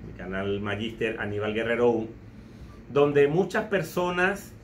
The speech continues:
necesitaban aprender lo que realmente es valioso para el mercado laboral. Empezar a ana-, analizar todo lo que me respondían las personas,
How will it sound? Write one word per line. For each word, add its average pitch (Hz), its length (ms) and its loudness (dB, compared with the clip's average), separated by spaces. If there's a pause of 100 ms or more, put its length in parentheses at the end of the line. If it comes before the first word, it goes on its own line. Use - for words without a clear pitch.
(260)
necesitaban 143 1400 2 (760)
aprender 143 1000 2 (560)
lo 135 320 4
que 139 160 4
realmente 180 720 2
es 185 80 -2
valioso 180 720 0
para 135 180 0
el 123 60 0
mercado 123 420 0
laboral. 110 520 2 (1500)
Empezar 160 360 2
a 226 40 4
ana-, 208 220 2
analizar 160 680 2
todo 196 260 2
lo 202 140 2
que 170 80 -2
me 147 100 -2
respondían 147 960 0
las 143 140 0
personas, 135 880 0